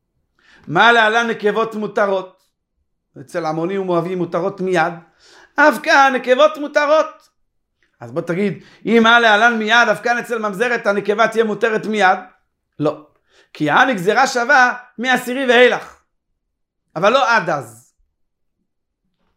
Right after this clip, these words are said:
למה? כי עד עשר דורות כתוב מפורש את האיסור בממזר.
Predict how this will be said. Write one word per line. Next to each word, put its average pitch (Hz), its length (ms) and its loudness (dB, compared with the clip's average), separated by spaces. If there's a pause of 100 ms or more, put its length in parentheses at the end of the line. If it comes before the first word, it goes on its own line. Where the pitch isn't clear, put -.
(1160)
למה? 185 320 0 (160)
כי 196 200 -6
עד 254 240 2
עשר 262 280 -8
דורות 247 360 -2
כתוב 202 300 -8
מפורש 214 360 -2
את 214 120 -8
האיסור 208 320 -4
בממזר. 220 460 -2